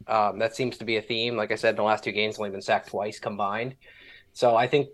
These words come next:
they, similar to this, they're gonna get the ball out of, uh, Burrow's hands quickly. He can run around and make some plays. And that actually leads me to one of my props, uh, before I get to the total, which is I have Joe Burrow over seventeen and a half rushing yards. Um,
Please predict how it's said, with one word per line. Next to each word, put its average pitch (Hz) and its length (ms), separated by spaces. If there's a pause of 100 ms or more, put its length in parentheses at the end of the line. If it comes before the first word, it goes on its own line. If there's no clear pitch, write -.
(160)
they, 113 800
similar 135 460
to 110 120
this, 120 240
they're 117 120
gonna 110 160
get 107 160
the - 60
ball 113 220
out 113 80
of, 110 160 (600)
uh, 110 240
Burrow's 113 360
hands 117 320
quickly. 123 460
He 131 160
can 127 140
run 120 160
around 120 300
and 113 80
make 120 180
some 117 140
plays. 123 520 (420)
And 120 160
that 131 100
actually 127 260
leads 120 240
me 123 100
to 107 80
one 110 160
of 113 80
my 107 180
props, - 680 (100)
uh, 98 240
before 117 300
I 110 40
get 113 160
to 117 60
the 104 80
total, 113 360
which 113 120
is 104 100
I 110 100
have 107 240
Joe 131 180
Burrow 131 300
over 131 220
seventeen 135 500
and 139 100
a 123 40
half 139 220
rushing 143 360
yards. 151 500 (560)
Um, 101 380